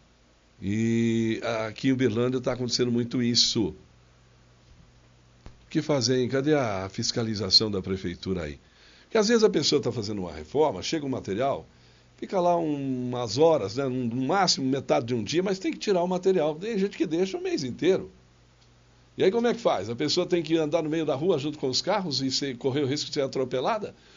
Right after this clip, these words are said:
Ou pisar nesse material e escorregar e cair e machucar?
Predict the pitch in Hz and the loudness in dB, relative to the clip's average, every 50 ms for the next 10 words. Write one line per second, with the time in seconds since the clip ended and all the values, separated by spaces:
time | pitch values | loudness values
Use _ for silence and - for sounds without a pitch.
0 | - - - 170 185 190 190 196 175 139 - - 170 175 175 165 156 143 - 151 | -14 2 8 8 8 8 6 0 0 2 2 4 4 4 4 2 0 -2 -2 -2
1 | 147 147 135 - 151 143 156 156 151 143 135 - - - 147 131 131 120 - 151 | -2 -4 -4 -4 -2 0 0 0 0 0 -2 -2 -2 -2 -2 -2 -2 -2 -2 -4
2 | 151 143 127 131 147 131 127 139 147 139 139 139 131 - 117 - - 101 85 67 | -4 -4 -4 -6 -6 -4 -2 -2 -2 -2 -4 -4 -6 -8 -12 -10 -8 -8 -8 -8
3 | - | -12